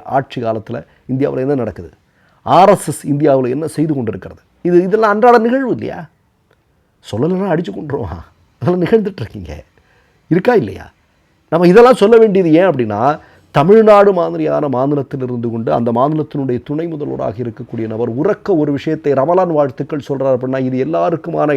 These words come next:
இடம். இது சமாதானத்தினுடைய பூமி. இங்கு எல்லா மக்களும் ஒன்று. அதை நாங்கள் எப்படிப்பட்ட இனம் நாங்கள் காத்து கொண்டிருப்போம். அதற்கு இடையூறு இருந்தால் நாங்கள் கண்டிப்பாக நாங்கள் தலையிடுவோம் அப்படிங்கிறத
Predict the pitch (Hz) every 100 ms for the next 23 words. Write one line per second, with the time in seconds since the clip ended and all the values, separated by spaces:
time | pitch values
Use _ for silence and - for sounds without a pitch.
0 | 127 120 - _ _ _ _ _ _ _
1 | _ _ _ _ - 131 120 139 190 190
2 | 185 175 180 151 151 127 139 135 104 _
3 | _ _ _ _ _ - 147 151 180 208
4 | 220 208 - 202 180 156 160 147 107 _
5 | _ _ _ _ _ _ _ - 135 151
6 | 156 160 151 156 - _ - 117 151 160
7 | - 269 226 190 220 220 165 156 151 151
8 | 156 - 151 147 120 110 117 113 151 143
9 | 170 190 202 185 180 202 185 151 139 156
10 | 170 180 190 151 147 139 127 151 160 156
11 | 156 143 143 143 147